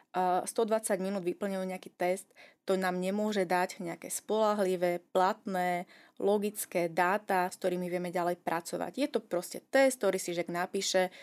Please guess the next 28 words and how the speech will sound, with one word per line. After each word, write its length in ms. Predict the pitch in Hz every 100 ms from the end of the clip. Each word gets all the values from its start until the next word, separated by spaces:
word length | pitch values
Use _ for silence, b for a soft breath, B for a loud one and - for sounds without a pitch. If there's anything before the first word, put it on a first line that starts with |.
| B B
tu 160 | - 175
a 80 | 156
teraz, 560 | - 233 226 202 196 - B B B
a 480 | - 185 180 180 180 185
nič 320 | 208 269 -
nehovorí 720 | 185 214 208 185 185 175 170 -
o 80 | 180
tom, 240 | 180 175
čo 80 | 190
sa 160 | - -
<laughs> 140 | - -
skutočne 480 | 214 220 254 240 220
naučil. 480 | 202 202 - 185 - B B _
To 160 | 285
božne, 400 | 220 220 214 208 208
ako 240 | 180 - 226
tie 320 | - 196 190 170
dáta, 480 | 190 208 226 190
hej, 160 | 185 180
podľa 240 | 185 185
toho 160 | 185 190
cieľa 320 | - 190 175
vie 240 | 175 190 180
uplatniť 560 | 202 - 208 208 190
aj 160 | - 185
vo 160 | 185
vlastnom, 560 | 180 185 - 180 175
e, 20 | 175